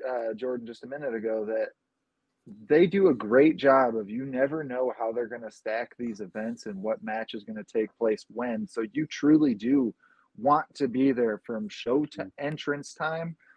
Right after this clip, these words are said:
Speaker 1: till the time that the main event is, you know, played its cards and the fat lady singing, you know? So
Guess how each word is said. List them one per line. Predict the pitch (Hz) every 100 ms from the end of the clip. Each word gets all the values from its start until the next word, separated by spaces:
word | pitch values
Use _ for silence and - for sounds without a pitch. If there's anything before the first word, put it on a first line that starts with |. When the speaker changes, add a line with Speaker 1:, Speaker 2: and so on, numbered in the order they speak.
| _ _
Speaker 1:
till | 151 139
the | 120
time | 104 135 139 143
that | 127 117
the | -
main | 110 120 131
event | 127 110 131 123
is, | 110 104 107 -
you | - 120
know, | 113 113 110 _
played | 123 117
its | 113 -
cards | - 117 110 101
and | 104
the | 104
fat | 120 117 -
lady | 113 107
singing, | 101 117 101 _ _
you | 104
know? | 98 104 _ _ _ _ _ _ _
So | - 143 120